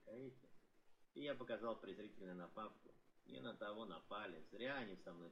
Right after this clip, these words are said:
так. Могу ведь и зубы показать». И, не дожидаясь реакции, развернувшись шумом, не прощаясь, вышел из кабинета.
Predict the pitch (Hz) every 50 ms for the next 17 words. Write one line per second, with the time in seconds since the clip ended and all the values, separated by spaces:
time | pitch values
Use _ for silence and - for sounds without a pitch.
0 | - - 87 87 - - - - - - - - - - - - - 110 127 139
1 | 170 196 185 185 180 180 180 170 - 180 190 170 120 92 - 92 - - 85 82
2 | - 82 - - - - - - - - - - - - - - - 104 107 107
3 | 101 107 101 104 117 117 113 117 117 110 104 98 98 107 113 147 175 180 180 -
4 | - - 151 143 143 143 - - - - - - - 113 120 123 131 143 147 170
5 | 190 196 - - 170 - - - - 165 160 156 156 143 139 131 120 - 104 98
6 | 95 - - 123 120 117 - - 92 90 95 92 - 92 87 87 - - - 90
7 | 85 87 80 78 - - - - -